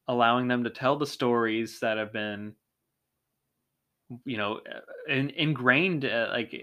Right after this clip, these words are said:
fans have been wondering, "What is, what are the Jedi like at their height?" And the fact that we get to explore it over this course of several novels, uh, young adult novels, middle grade novels, short stories, comic books. I know there's also the,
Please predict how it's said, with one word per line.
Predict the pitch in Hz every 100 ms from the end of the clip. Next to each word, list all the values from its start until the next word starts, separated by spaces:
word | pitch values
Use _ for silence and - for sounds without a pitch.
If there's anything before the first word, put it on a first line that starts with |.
| - 120
fans | - 127 170
have |
been | 160 135
wondering, | 139 180 113 104
"What | 120
is, | 135 135
what | 127
are | 165
the | 180
Jedi | 156 151 135
like | 131 156
at | 156
their | 110 107
height?" | 104 101 104 -
And | 117 113
the |
fact | 127 135 -
that |
we | 151
get | 139 139
to |
explore | 120 - - 117 113
it | 110 -
over | 120 110 113
this | 107 -
course | - - 117 110
of | 117 -
several | 117 107 104
novels, | 104 117 123 107 95 - - - - - _ _ _ _ _ - 113
uh, | 95
young | 104 131
adult | 143 143 139
novels, | 123 110 101 117
middle | 156 151
grade | 123 113
novels, | 113 104 101 98
short | - 143 139
stories, | - 147 139 143 143 139
comic | - 135 135 135
books. | 143 135 135 - -
I | 113
know | 120 117
there's | 117 113 -
also | 110 110 113
the, | 107 104